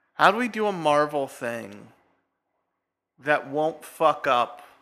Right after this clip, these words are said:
all the other Marvel things? How do we capitalize on the anime manga coolness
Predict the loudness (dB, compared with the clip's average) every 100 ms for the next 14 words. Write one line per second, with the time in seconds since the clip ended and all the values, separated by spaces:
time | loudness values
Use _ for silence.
0 | _ _ _ _ 0 0 0 -2 -4 -2
1 | -2 -4 -2 0 0 -2 -8 -10 -12 -12
2 | -2 4 4 2 -4 -10 -20 _ 2 4
3 | 4 0 4 6 4 0 0 2 2 -2
4 | -8 -8 -10 -14 _ _ _ -2 0 0
5 | -2 -2 -2 -6 -12 _ -18 -2 4 4
6 | 4 0 -2 -4 -10 -8 -6 -6 -6 -6
7 | -8